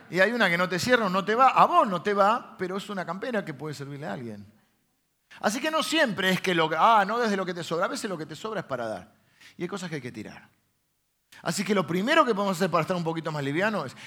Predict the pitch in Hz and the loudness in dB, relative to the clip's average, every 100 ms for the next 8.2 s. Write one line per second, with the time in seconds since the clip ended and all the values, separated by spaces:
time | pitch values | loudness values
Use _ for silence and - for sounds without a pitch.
0 | - 226 247 269 277 254 220 208 180 180 | -2 2 4 4 4 4 6 4 2 2
1 | 185 185 175 151 120 - 139 185 202 190 | 2 2 0 -2 -2 -10 -6 -4 -2 -2
2 | 170 156 139 95 98 - _ _ _ _ | -2 -2 -2 -4 -10 -20 _ _ _ _
3 | _ _ _ _ _ _ - _ 175 190 | _ _ _ _ _ _ -20 _ 2 2
4 | 208 269 294 262 254 247 233 - 302 220 | 2 8 8 8 4 0 -2 2 2 2
5 | - 196 147 - - 147 196 214 214 196 | 0 0 0 -8 -8 0 4 4 4 0
6 | 208 226 254 240 175 - - 196 - 240 | 4 10 10 10 6 -6 0 0 4 4
7 | 208 185 214 208 190 180 175 170 202 151 | 4 2 4 4 2 -2 0 2 2 0
8 | 120 101 | -4 -14